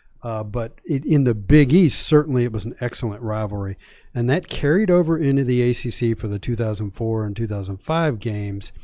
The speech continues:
It seems to have lost a little something since then, and, and something that I said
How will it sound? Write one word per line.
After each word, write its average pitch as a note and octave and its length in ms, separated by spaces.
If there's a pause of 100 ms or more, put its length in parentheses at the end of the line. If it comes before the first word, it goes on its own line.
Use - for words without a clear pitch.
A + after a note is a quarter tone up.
(680)
It C#3 160
seems F#3+ 400
to F#3+ 120
have C3 160
lost G#2+ 480
a D#3 60
little D3+ 240
something D3+ 400
since C#3 300
then, D3 340
and, G#2 180
and A2 320
something G#3+ 440
that A#2 120
I B2+ 200
said G2+ 600